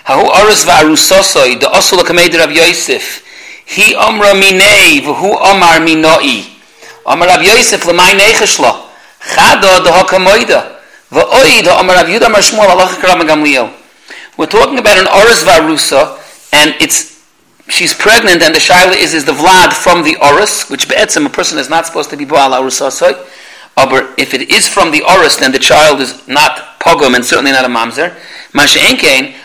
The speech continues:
an Arusa who's an Eishes Ish, if the Vlad is from anyone else, and it's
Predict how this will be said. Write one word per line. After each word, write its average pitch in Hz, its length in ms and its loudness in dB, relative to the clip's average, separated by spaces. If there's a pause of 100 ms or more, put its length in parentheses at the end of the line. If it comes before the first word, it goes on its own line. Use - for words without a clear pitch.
an 147 120 -4
Arusa 156 380 0
who's 139 140 -4
an 151 80 0
Eishes - 340 -2
Ish, 135 140 -2
if 143 100 -10
the 147 60 -8
Vlad 170 300 0
is - 100 -2
from 165 240 -4
anyone 196 380 2
else, 180 420 0
and 143 100 -4
it's - 300 -10